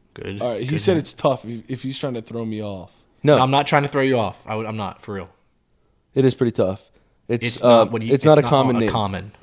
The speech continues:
Speaker 2: Have I heard of the name before?
Speaker 3: Yes, but
Speaker 1: Not recently, <laughs> probably.
Speaker 3: Yes, probably not.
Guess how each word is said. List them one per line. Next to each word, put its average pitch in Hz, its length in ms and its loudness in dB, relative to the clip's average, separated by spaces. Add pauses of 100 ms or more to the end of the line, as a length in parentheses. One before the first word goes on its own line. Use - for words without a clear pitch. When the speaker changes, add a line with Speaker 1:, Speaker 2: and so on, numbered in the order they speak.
(100)
Speaker 2:
Have 139 100 -4
I 139 100 0
heard 135 240 -2
of 120 140 -8
the 123 100 -8
name 120 200 -8
before? 123 360 -14 (120)
Speaker 3:
Yes, 147 540 4
but 151 600 2 (1120)
Speaker 1:
Not 110 280 -2
recently, 98 400 -4
<laughs> - 100 -14
probably. - 340 -6 (220)
Speaker 3:
Yes, 113 540 -4 (300)
probably 95 220 -10
not. 85 240 -14